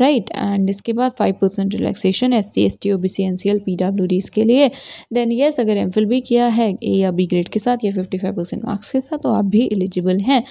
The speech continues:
नेक्स्ट यहाँ पे है डिसर्टेशन, तो वो स्कॉलर जिन्होंने एमफिल किया है,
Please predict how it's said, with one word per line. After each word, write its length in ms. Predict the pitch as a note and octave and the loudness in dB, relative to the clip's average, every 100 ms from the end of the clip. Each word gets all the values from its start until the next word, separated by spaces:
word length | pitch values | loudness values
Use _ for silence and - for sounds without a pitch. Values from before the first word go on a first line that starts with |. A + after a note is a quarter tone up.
| - - - - - | -14 -20 -20 -14 -8
नेक्स्ट 340 | C#4+ D4 - | -6 -6 -2
यहाँ 240 | C4+ C4 C4 | 0 2 2
पे 100 | B3+ | 2
है 260 | B3+ B3+ | 2 2
डिसर्टेशन, 560 | A3 A3 A3+ A3+ A#3 A3 | 4 4 4 2 2 2
तो 180 | A#3 A3+ | 2 4
वो 180 | B3 | 2
स्कॉलर 340 | C4 A3 G#3+ A3 | 2 0 4 4
जिन्होंने 360 | G#3+ G#3 B3 | 2 2 2
एमफिल 280 | B3 A3+ B3 - | 0 -2 -4 -2
किया 200 | G#3 A3+ | 0 2
है, 440 | A3+ A3 - _ | 2 0 -6 _